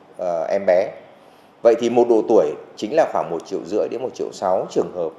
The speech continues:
mà chưa có miễn dịch ở trong cộng đồng. Vậy thì cái việc mà thiếu hụt vaccine chắc chắn là một trong những cái, ờ, nguyên nhân, có thể nói là nguyên nhân nền tảng, nguyên nhân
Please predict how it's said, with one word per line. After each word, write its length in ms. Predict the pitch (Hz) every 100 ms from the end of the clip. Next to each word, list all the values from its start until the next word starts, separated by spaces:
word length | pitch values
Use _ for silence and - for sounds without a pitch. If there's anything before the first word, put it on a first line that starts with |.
| 78
mà 120 | 76 71
chưa 220 | - 160 151
có 100 | 110
miễn 160 | 123 131
dịch 160 | 107 - -
ở 80 | -
trong 120 | 101 95
cộng 140 | 80 80
đồng. 180 | 80 - - - - - -
Vậy 160 | 123
thì 180 | 123 120 123
cái 100 | 139
việc 300 | 156 123 95
mà 340 | 92 90 82 - -
thiếu 120 | 135
hụt 200 | 151 104
vaccine 320 | 156 156 135
chắc 120 | 214 -
chắn 180 | - 151
là 80 | 139
một 240 | 104 104 -
trong 200 | 123 120
những 200 | 107 -
cái, 400 | 95 92 98 156 214 - - - - -
ờ, 140 | 90
nguyên 220 | 117 143
nhân, 160 | 156 151 - - - - - -
có 120 | 117
thể 80 | 123
nói 160 | 87 113
là 100 | 110
nguyên 200 | 110 117
nhân 180 | 117 113
nền 180 | 95 87
tảng, 280 | 85 - -
nguyên 160 | 101
nhân 100 | 107